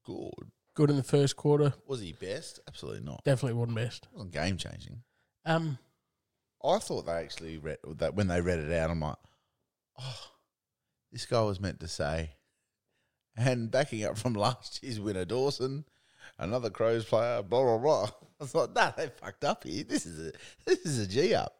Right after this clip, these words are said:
Speaker 2: I couldn't believe the advertiser's voter went to the presses on Monday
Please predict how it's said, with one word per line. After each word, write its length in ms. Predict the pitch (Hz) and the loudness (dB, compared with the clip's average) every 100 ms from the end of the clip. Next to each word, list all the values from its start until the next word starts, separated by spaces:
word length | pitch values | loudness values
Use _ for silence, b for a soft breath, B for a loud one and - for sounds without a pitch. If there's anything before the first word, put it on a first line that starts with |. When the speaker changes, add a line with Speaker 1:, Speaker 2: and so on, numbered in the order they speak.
| - | 4
Speaker 2:
I 140 | 220 | 4
couldn't 320 | - 339 285 | 6 2 2
believe 680 | 208 180 175 160 143 143 - _ _ _ _ _ _ _ _ - | 4 4 4 4 2 -2 -10 _ _ _ _ _ _ _ _ -2
the 720 | 160 180 170 170 165 160 156 - - _ _ _ _ _ _ _ _ _ _ _ _ _ _ _ | 2 6 6 6 4 2 0 -4 -16 _ _ _ _ _ _ _ _ _ _ _ _ _ _ _
advertiser's 960 | - 175 170 180 - 160 151 139 139 131 | -2 -2 2 2 4 2 2 4 2 2
voter 500 | - 135 131 160 - - _ _ _ _ _ _ _ _ _ _ _ _ _ _ _ _ _ _ _ _ _ _ _ _ _ _ _ _ - | 2 4 4 2 0 -4 _ _ _ _ _ _ _ _ _ _ _ _ _ _ _ _ _ _ _ _ _ _ _ _ _ _ _ _ 0
went 260 | 220 302 | 2 2
to 80 | 285 | 0
the 100 | 269 | -2
presses 480 | 208 240 240 247 202 | 4 4 4 4 6
on 140 | 196 | 6
Monday 480 | 196 233 226 156 214 | 6 4 4 4 2